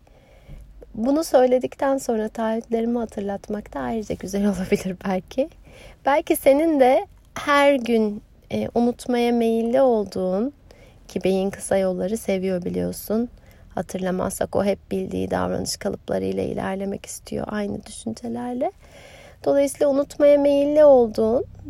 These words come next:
kendine hatırlatmak istediğin, eğer o gün taahhüdünü tutabilirsen yanağından makas alabileceğin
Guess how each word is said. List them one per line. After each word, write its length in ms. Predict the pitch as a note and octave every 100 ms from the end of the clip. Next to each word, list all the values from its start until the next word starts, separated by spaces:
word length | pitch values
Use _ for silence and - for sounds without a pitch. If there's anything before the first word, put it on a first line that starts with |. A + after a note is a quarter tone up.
| -
kendine 400 | - B3+ A#3+ B3+
hatırlatmak 800 | C4 A#3+ - A#3+ A#3+ A#3+ C4 C4+
istediğin, 760 | B3 - G3+ F#3 - G3 C#4+ G#4 - - - - - - - -
eğer 420 | A3+ A#3 A#3 A#3+ -
o 100 | A4
gün 200 | G#4+ D4
taahhüdünü 600 | C#4 C4+ B3 A#3+ A#3+ A#3+
tutabilirsen 1040 | A#3 - A#3+ A3+ A#3 B3+ C4 - G#3+ B3+ G4 - - - - - _ _ - _ _
yanağından 600 | - A#3+ A#3+ B3 B3 B3
makas 380 | B3 B3 C4 B3
alabileceğin 880 | G#3+ G3 F#3+ F#3+ F#3+ G3+ G3 A#3 E4+